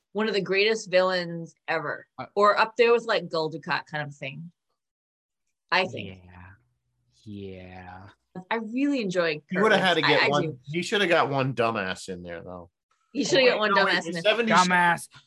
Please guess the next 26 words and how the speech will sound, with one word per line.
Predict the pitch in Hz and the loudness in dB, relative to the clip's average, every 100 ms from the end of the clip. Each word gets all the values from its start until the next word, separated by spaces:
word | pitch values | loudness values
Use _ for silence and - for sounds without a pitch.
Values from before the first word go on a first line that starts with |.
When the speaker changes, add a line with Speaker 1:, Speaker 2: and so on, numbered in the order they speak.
| _ _ _ | _ _ _
Speaker 3:
was | 175 180 | 0 4
seventies | 196 240 233 202 | 4 4 2 0
show | 202 185 | 0 2
even | 160 160 | 2 0
out | 131 135 - | 0 -2 -4
then? | 185 196 208 202 _ _ _ _ - | -6 -4 -8 -12 _ _ _ _ -12
Speaker 2:
No, | 147 165 156 156 | -4 0 0 -2
he, | - 139 151 | -8 -8 -2
Speaker 3:
Was | 156 | 2
Speaker 2:
I, | 170 | 4
Speaker 3:
it? | 170 | 4
Speaker 2:
I | 175 | 0
think, | - 202 - | -2 -6 0
I, | 175 | 2
Speaker 3:
I | |
Speaker 2:
I | 151 170 | 4 4
Speaker 3:
think | 185 | 2
that | 180 | 6
Speaker 2:
think | 175 | 4
Speaker 3:
was | 190 | 4
just | 208 156 | -4 -8
a | |
Speaker 2:
that | 135 | -2
Speaker 3:
pre | 214 | 0
seventies | 185 165 143 135 123 | 0 0 0 -2 -4
show. | 127 110 101 | -2 -2 -2